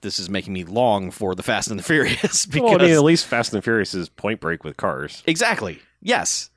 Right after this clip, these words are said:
Speaker 1: This is none of that. This is just, "I'm rich. Check out my girl. Check out my cars."
Speaker 2: Mm-hmm. I see. That, that spoils it. Having the backstory spoils a little bit. I mean, like, I was merely judging it on the surface of, like,
Speaker 1: Yeah.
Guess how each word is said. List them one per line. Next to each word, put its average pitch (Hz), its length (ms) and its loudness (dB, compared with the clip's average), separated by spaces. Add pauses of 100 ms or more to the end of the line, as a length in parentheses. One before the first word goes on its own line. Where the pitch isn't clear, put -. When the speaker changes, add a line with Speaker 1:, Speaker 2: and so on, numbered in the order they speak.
Speaker 1:
This 180 200 4
is 170 160 4
none 143 300 2
of 131 120 2
that. 90 220 0
This 151 220 2
is 147 120 2
just, 135 360 0 (100)
"I'm 135 240 2
rich. - 380 0
Check 143 200 -2
out 131 120 2
my 120 80 -2
girl. 123 320 2
Check 127 240 -2
out 123 80 -2
my 92 80 -6
cars." 101 580 0
Speaker 2:
Mm-hmm. 123 240 -12 (800)
I 131 120 2
see. 147 280 -4 (800)
That, 160 260 2
that 185 200 2
spoils 120 420 4
it. 135 260 0
Having 147 260 2
the 131 80 4
backstory 135 480 2
spoils 104 340 2
a 101 60 -4
little 98 200 0
bit. 98 120 0
I 107 60 0
mean, 107 200 0
like, 95 220 -4 (580)
I 143 260 4
was 135 200 4
merely 131 460 4
judging 117 360 2
it 107 140 2
on 101 140 0
the 95 60 -4
surface 110 420 2
of, 98 160 0
like, 101 260 2
Speaker 1:
Yeah. 98 340 0